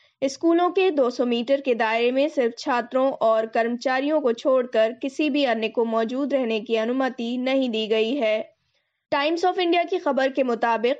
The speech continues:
विभिन्न स्थानों में स्कूलों को ए यानी अति संवेदनशील, बी यानी संवेदनशील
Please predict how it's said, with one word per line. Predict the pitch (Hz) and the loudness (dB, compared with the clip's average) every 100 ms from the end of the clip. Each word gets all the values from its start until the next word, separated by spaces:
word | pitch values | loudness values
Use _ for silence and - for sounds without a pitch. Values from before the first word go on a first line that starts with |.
| - | -4
विभिन्न | 254 254 240 240 240 | -2 0 0 0 -2
स्थानों | - 302 269 294 | -2 -2 0 2
में | 330 339 311 | 2 2 0
स्कूलों | - 294 277 302 | -2 0 2 2
को | 302 277 - | 2 0 2
ए | 269 311 | 0 2
यानी | 294 254 233 233 | 0 0 0 -2
अति | 254 262 311 | -4 -4 -2
संवेदनशील, | 302 294 285 285 294 - 277 294 339 | 0 2 2 2 0 -2 -2 -2 -2
बी | 269 262 277 320 359 | -4 -2 0 0 0
यानी | 240 233 | 0 0
संवेदनशील | 240 247 247 254 285 302 - 262 269 | -2 -2 0 2 0 0 -2 -2 -2